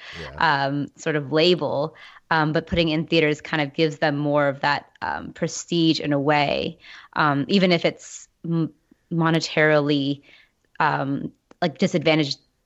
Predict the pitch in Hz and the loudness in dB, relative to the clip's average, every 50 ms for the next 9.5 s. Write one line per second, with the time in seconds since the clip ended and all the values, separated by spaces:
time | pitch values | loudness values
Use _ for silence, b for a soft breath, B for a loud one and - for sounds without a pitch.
0 | _ - 160 - 185 - - 160 147 160 160 - - 165 147 151 - - - - | _ -8 -2 -2 0 0 0 -2 -2 -2 -2 0 -2 -2 -2 -2 -6 -6 -4 -4
1 | - - - - - 175 _ B B B B B B B B - - 220 214 208 | -2 -2 -2 -2 -4 -6 _ B B B B B B B B 0 2 4 6 6
2 | 208 208 208 - - _ _ _ _ _ _ _ _ _ - 262 277 277 294 311 | 6 4 2 -4 -16 _ _ _ _ _ _ _ _ _ 0 0 2 2 2 2
3 | 339 339 330 330 277 226 185 - 226 233 - - 320 311 - - - 262 277 277 | 2 2 4 4 4 4 4 2 0 -4 -6 -8 -8 -8 -6 -4 -4 -2 -2 -2
4 | 285 - 359 330 302 - - - 240 247 247 - 269 247 233 226 226 - 196 185 | -4 -4 -4 -4 -4 -4 -4 -6 -6 -6 -8 -8 -4 -2 -2 -2 0 -2 -4 0
5 | - 190 185 185 - 180 175 _ _ - 180 175 170 170 165 160 160 156 - - | 0 0 0 0 -2 -6 -6 _ _ -2 0 2 2 2 2 0 0 -2 -4 -8
6 | _ - - - 180 175 165 165 165 165 160 160 156 156 156 160 - - - _ | _ -12 -4 0 2 4 6 6 6 6 4 4 4 2 2 0 -2 -8 -12 _
7 | _ _ - 175 160 - 180 170 170 - - - - 170 165 151 - - - - | _ _ -10 -8 -6 -2 0 0 -2 -2 -4 -4 -4 -2 -2 -4 -8 -12 -6 -4
8 | 170 156 156 151 - - - - B B B B B B B B B _ _ _ | 0 0 0 0 -2 -6 -14 -16 B B B B B B B B B _ _ _
9 | _ _ - - 180 165 160 165 - - | _ _ 0 2 4 4 2 0 -6 -18